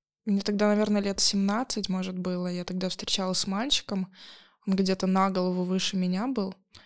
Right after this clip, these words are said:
И тоже у нас цветотип был примерно похож, то есть, э, на тот момент у меня ещё был натуральный цвет волос,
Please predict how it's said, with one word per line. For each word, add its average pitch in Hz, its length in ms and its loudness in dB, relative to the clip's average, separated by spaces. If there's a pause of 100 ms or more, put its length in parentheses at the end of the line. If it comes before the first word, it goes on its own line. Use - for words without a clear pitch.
(160)
И - 80 -8
тоже 208 260 4
у 190 60 2
нас 185 260 2
цветотип 196 600 0
был 240 200 4
примерно 196 480 2
похож, 185 460 -4
то 185 120 -6
есть, 170 360 -4
э, 185 300 -4 (840)
на 202 80 4
тот 196 200 2
момент 196 320 4
у - 20 2
меня 185 140 4
ещё 185 160 0
был 185 160 2
натуральный 190 440 2
цвет - 260 -4
волос, 254 480 2